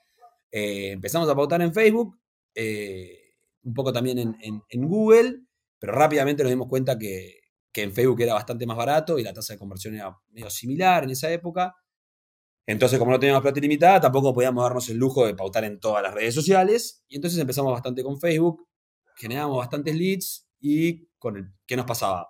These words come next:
Como esto que vos decías, al principio, obviamente, generábamos ba-, bastantes leads, pero no convertíamos nada. Fuimos eficientizando las campañas, fuimos mejorando sobre todo el, el funnel de venta, mucho de, de, de ese lado, Patricio.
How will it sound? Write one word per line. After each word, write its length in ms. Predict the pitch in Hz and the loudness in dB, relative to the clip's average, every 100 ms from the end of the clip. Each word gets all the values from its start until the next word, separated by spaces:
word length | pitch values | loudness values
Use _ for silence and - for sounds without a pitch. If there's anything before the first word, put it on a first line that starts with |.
| _ | _
Como 140 | 98 | -14
esto 140 | 110 104 | -12 -10
que 60 | |
vos 120 | 110 | -8
decías, 420 | 104 110 92 - - | -8 -6 -8 -8 -14
al 80 | |
principio, 440 | - 87 135 139 87 | -16 -8 -4 -4 -6
obviamente, 560 | 90 104 120 139 101 _ _ _ _ _ - | -10 -10 -6 -4 -4 _ _ _ _ _ -10
generábamos 360 | 87 120 131 | -4 2 4
ba-, 220 | 139 139 | 4 2
bastantes 300 | 110 127 123 | -6 -8 -2
leads, 160 | 139 165 | -2 -2
pero 140 | 104 | -4
no 80 | 117 | -6
convertíamos 440 | 117 117 127 131 143 | -4 -4 -2 0 0
nada. 500 | 165 165 170 - _ | 2 4 2 0 _
Fuimos 600 | - - 131 131 117 - _ _ _ | -10 -4 0 0 -4 -10 _ _ _
eficientizando 580 | 98 98 104 98 117 117 | -18 -14 -14 -12 -10 -8
las 100 | 107 | -8
campañas, 760 | 117 127 135 131 127 123 - - | -6 -4 -4 -4 -6 -10 -14 -14
fuimos 260 | 110 107 | -14 -12
mejorando 360 | 95 98 107 107 | -14 -12 -10 -10
sobre 240 | 98 92 | -10 -14
todo 380 | 87 110 107 - _ _ _ _ _ | -10 -8 -10 -12 _ _ _ _ _
el, 280 | - 85 82 87 | -12 -10 -12 -12
el 160 | 87 | -10
funnel 300 | - 107 98 | -4 -4 -2
de 100 | 92 | -2
venta, 420 | 117 120 110 101 | -2 -2 -2 -4
mucho 400 | 101 117 113 104 | -2 -4 -4 -8
de, 180 | 90 95 | -8 -10
de, 160 | 87 87 | -12 -16
de 180 | 87 87 | -20 -18
ese 160 | 90 90 | -16 -12
lado, 160 | 92 | -12
Patricio. 500 | 98 98 113 - 123 | -12 -14 -16 -14 -18